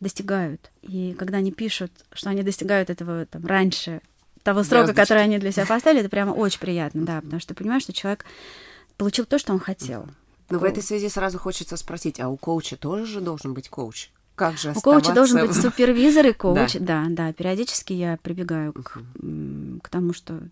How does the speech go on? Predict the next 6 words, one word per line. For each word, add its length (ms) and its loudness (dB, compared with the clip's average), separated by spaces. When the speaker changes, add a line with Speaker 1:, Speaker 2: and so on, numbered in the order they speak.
Speaker 1:
пользуюсь 460 -6
услугами 420 -4
своих 400 -8
знакомых, 880 0
э, 160 -14
коучей. 560 -10